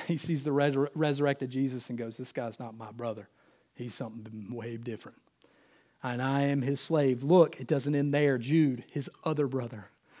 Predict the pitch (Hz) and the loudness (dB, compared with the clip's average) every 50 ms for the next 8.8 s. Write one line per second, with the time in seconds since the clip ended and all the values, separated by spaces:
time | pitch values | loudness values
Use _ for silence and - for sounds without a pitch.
0 | - - - 160 180 214 196 165 - 220 202 180 170 190 185 196 202 202 202 180 | -12 -6 2 8 8 8 10 12 12 12 12 12 12 10 10 12 12 12 12 12
1 | 214 208 196 202 - 208 208 208 208 196 185 170 - - - - - 220 226 226 | 12 12 12 12 8 8 10 10 12 10 10 8 4 -2 2 8 10 10 10 10
2 | 262 220 196 220 214 220 220 220 214 220 - 233 202 170 208 220 214 208 202 202 | 8 8 10 12 12 12 12 12 12 12 10 8 10 10 10 10 10 12 12 10
3 | - - - 220 226 220 226 220 208 196 165 190 202 170 185 185 - - 208 190 | 8 8 10 12 12 12 12 12 12 8 6 6 4 4 2 0 2 6 8 8
4 | 180 165 156 - - - - - - - 180 175 175 151 - 175 160 147 151 151 | 8 8 6 2 -2 -12 -16 -10 0 6 8 8 8 8 8 6 6 6 6 4
5 | 147 147 143 135 135 135 143 131 123 120 110 98 90 78 - - - - - _ | 2 2 2 0 -2 -2 -2 -2 -2 -4 -6 -10 -14 -14 -16 -16 -16 -16 -18 _
6 | _ _ _ _ _ _ _ _ _ _ _ _ _ _ _ _ _ _ _ _ | _ _ _ _ _ _ _ _ _ _ _ _ _ _ _ _ _ _ _ _
7 | _ _ _ _ _ _ _ _ _ - 127 127 127 113 143 165 - - - 160 | _ _ _ _ _ _ _ _ _ -6 -4 -2 0 0 0 0 0 0 -2 0
8 | 160 165 147 131 120 - - - 120 113 113 110 101 98 95 | 0 2 0 0 -2 -4 -4 -6 -4 -4 -4 -6 -8 -14 -18